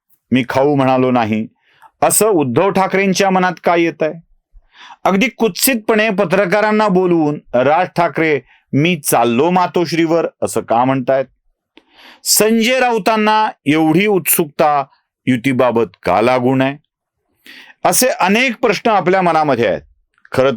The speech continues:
तर सूप, वडापाव या विषयावरून प्रचंड वादंग झालाय. उद्धवचं राज्य आलंय की उद्धववर राज्य आलंय याबाबतचे वाक्य राज ठाकरे बोललेले आहेत.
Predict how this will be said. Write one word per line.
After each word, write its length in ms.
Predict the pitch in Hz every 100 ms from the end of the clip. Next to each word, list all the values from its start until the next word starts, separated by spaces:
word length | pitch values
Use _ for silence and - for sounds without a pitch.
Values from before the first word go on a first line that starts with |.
| 135
तर 260 | 139 131 117 - _ -
सूप, 540 | - 160 147 135 117 -
वडापाव 800 | 113 139 160 156 143 135 127 123 -
या 260 | 117 135 143
विषयावरून 580 | 139 - 147 147 143
प्रचंड 380 | 127 123 143 143
वादंग 400 | 143 139 139 139
झालाय. 340 | 135 135 139 135 _ _ _ _ _ - - -
उद्धवचं 540 | 185 165 220 254 240 226
राज्य 320 | 208 185 220
आलंय 260 | 208 226
की 140 | 233 233
उद्धववर 600 | 175 156 151 220 262 262
राज्य 340 | 254 214 180
आलंय 440 | 208 175 160 143 135 _ _ _ _ -
याबाबतचे 760 | 101 120 156 170 165 170 -
वाक्य 360 | 170 160 - 165
राज 200 | 156 156
ठाकरे 320 | 165 143 156
बोललेले 400 | 151 156 151 151
आहेत. 100 | 151